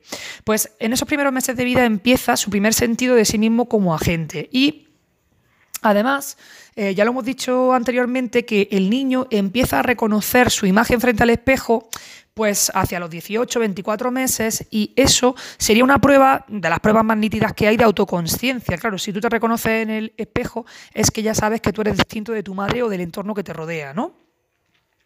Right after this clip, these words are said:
Así que hemos dicho que esto se alcanza a los dieciocho, veinticuatro meses, aunque, por ejemplo, los niños de síndrome de Down, pues se va a mostrar cuando alcanzan una edad mental que está cerca de los veinte meses, ¿no? De los veinte meses. Bueno,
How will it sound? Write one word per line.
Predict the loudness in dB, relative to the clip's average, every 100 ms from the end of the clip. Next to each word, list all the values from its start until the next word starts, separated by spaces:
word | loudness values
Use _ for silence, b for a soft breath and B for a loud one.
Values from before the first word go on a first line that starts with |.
| -16 B B B -2
Así | 0
que | 0
hemos | -2 -2
dicho | -4 -4
que | -4
esto | -6 -8
se | -6 -4
alcanza | -4 -4 -2 0
a | 0
los | 0
dieciocho, | 2 2 2
veinticuatro | 0 2 2 2
meses, | 2 4
aunque, | 2 2 0
por | 0
ejemplo, | 2 4 6
los | 6
niños | 4 2
de |
síndrome | 2 2 2
de | 4
Down, | 4 2 B B B _
pues | 2 2
se | 0
va | -2
a |
mostrar | -4 -6 -8
cuando | -6 -6
alcanzan | -6 -6 -6
una | -4
edad | -4
mental | -2 -2 2 4 4
que | 2
está | 0 0
cerca | 0 -2
de | -2
los | -2
veinte | -6 -10 -14
meses, | -14 -14 -14
¿no? | -16 -14
De | -8 -4
los |
veinte | -2 0 -2
meses. | -6 -12 -12 _ _ _ B B B B -10
Bueno, | -10 -10